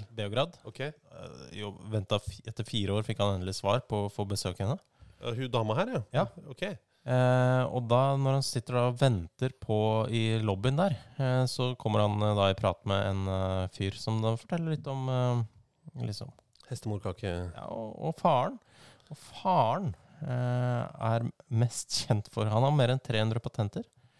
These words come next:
Speaker 2: Åh, det er alltid bra.
Speaker 1: Eh, og så var han,
Speaker 2: Det er
Speaker 1: eh,
Speaker 2: sikkert én bra, og så er det to hundre og nittini.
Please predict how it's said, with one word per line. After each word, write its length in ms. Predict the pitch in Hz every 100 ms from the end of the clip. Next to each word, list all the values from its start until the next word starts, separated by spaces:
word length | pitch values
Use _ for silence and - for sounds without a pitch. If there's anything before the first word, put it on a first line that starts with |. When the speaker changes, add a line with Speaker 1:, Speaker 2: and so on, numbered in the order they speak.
| _ 113
Speaker 2:
Åh, 760 | 101 - - 117 107 104 113
det 60 | 101
er 40 | 95
alltid 200 | - 98
bra. 140 | 95 - _
Speaker 1:
Eh, 420 | 117 113 110 110 107
og 80 | 113
så 260 | - 117 113
var 180 | 110
han, 200 | 117 123
Speaker 2:
Det 60 | 120
er 160 | 120 120
Speaker 1:
eh, 200 | 113 123
Speaker 2:
sikkert 160 | -
én 320 | 131 113 131
bra, 240 | 110 120 139
og 80 | 104
så 60 |
er 40 | 117
det 100 | 113
to 80 | 110
hundre 120 | 98
og 60 | 104
nittini. 480 | 95 113 101 104